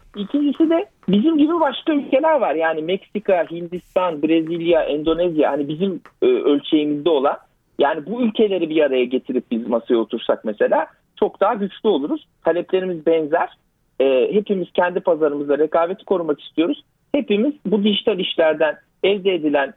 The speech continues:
faydanın o ülkeyle bu dijital şirketler arasında adil bir şekilde paylaşılmasını istiyoruz.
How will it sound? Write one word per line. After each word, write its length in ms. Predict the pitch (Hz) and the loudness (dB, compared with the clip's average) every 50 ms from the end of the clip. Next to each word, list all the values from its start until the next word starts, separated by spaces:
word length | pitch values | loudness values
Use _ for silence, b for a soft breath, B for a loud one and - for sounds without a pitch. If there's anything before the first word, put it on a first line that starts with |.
| _ _ _ | _ _ _
faydanın 580 | - 214 214 202 175 165 175 185 233 302 339 - _ _ _ - | -2 -2 0 0 -2 -2 -4 -4 -4 -8 -8 -12 _ _ _ -2
o 180 | 220 226 214 | 0 0 2
ülkeyle 520 | 220 196 165 - - 170 160 160 208 285 247 | 0 -2 -2 0 0 0 2 2 0 -2 -2
bu 120 | 233 196 | -2 0
dijital 360 | 208 208 196 - - 190 175 | 0 0 0 0 0 0 0
şirketler 500 | - - 180 165 - 180 170 - - 151 | 0 -2 -8 -4 -4 -4 -2 0 0 0
arasında 400 | 143 139 139 - 180 254 294 254 | 2 0 0 -2 -2 0 2 2
adil 280 | 233 220 208 226 196 170 | 2 2 0 -2 -2 -2
bir 100 | 165 143 | -2 -2
şekilde 320 | - 151 143 - - 285 | -2 -4 -6 -4 -4 -2
paylaşılmasını 720 | 285 - 233 220 208 196 190 - 185 175 170 - - 151 | 0 0 0 0 0 -2 -6 -8 -6 -6 -6 -6 -6 -14
istiyoruz. 380 | - _ _ _ - 87 82 | -20 _ _ _ -2 -2 -2